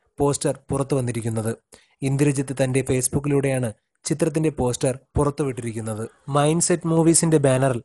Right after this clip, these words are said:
അനിൽകുമാർ നിർമ്മിക്കുന്ന ചിത്രത്തിന്റെ തിരക്കഥയും സംഭാഷണവും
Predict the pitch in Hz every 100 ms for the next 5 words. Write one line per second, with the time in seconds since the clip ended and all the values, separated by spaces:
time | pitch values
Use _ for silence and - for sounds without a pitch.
0 | - 139 151 170 185 180 170 170 170 160
1 | 165 156 147 156 151 151 - 135 135 156
2 | 151 143 143 135 135 143 120